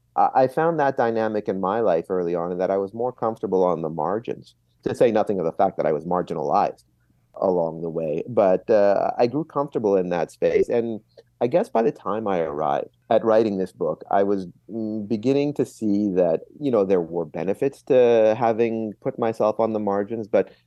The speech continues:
it, it was also limiting in a way, too, that, uh,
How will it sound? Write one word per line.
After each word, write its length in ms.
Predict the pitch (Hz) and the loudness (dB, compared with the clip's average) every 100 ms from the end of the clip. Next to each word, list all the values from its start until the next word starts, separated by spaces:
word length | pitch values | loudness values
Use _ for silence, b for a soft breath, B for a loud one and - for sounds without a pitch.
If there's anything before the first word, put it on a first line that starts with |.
| _ - | _ -2
it, 300 | 135 131 - | 0 2 2
it 100 | 160 | 4
was 200 | 156 147 | 4 4
also 260 | 147 170 151 | 2 2 0
limiting 420 | 117 147 82 80 | 2 0 -2 -2
in 80 | 80 | -4
a 80 | |
way, 240 | 90 95 90 | 0 0 0
too, 300 | - 131 82 | -2 -4 0
that, 280 | 82 80 - | -2 -2 0
uh, 440 | 90 - - 76 | 0 0 -2 -4